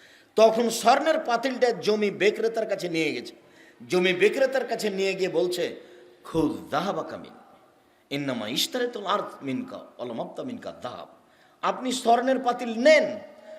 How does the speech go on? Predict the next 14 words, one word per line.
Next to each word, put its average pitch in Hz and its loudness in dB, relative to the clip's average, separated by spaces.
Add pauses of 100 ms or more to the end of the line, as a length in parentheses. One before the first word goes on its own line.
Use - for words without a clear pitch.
(140)
আপনার 190 2
কাছে 208 0
আমি 185 -2 (120)
জমি 214 2
কিনেছি, 180 -4 (120)
পাতিল 185 -4
কিনিনি। 131 -8 (1500)
তখন 233 4
জমি 208 2
বিক্রেতা 196 0
বলছে, 156 -6
"বেতুল 262 -4
আরজু 453 -4
মা - -12